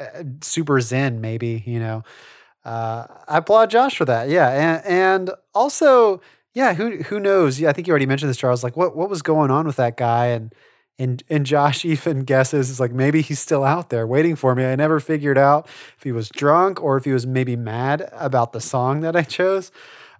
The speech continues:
Um, so that, that's kinda wild. But, uh,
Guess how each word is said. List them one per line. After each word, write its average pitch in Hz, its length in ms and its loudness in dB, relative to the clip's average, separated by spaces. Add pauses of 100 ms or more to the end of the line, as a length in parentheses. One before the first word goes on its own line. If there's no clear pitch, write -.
Um, 147 640 2
so 156 180 0
that, 151 240 2
that's 165 260 -2
kinda 175 240 0
wild. 117 560 -2
But, 117 280 -4
uh, 117 380 -6